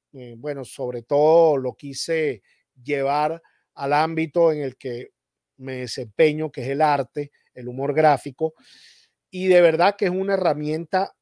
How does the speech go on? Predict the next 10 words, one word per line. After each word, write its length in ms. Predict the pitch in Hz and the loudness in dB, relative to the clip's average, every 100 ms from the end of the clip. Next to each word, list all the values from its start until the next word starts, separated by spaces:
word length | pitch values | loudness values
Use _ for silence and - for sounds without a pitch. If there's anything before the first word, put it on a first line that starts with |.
| _ | _
interesantísima, 1300 | 208 240 220 185 160 - 139 139 175 202 175 170 - | -8 -6 -2 0 0 -2 -6 -6 -6 -6 -4 -6 -8
importantísima, 1300 | - 196 202 - 147 131 131 120 180 165 185 170 180 _ | -8 -6 -6 0 0 0 -6 -6 -10 -8 -8 -6 -8 _
de 340 | 135 127 160 | -14 0 2
la 220 | 147 139 | 2 0
cual 460 | _ 170 180 190 208 _ - _ | _ 4 6 4 -2 _ -20 _
nadie 400 | 147 160 160 175 | -4 0 0 -2
se 160 | 160 160 | -4 -4
va 100 | 139 | -2
a 40 | |
librar. 400 | 135 139 123 104 | -4 -4 -4 -8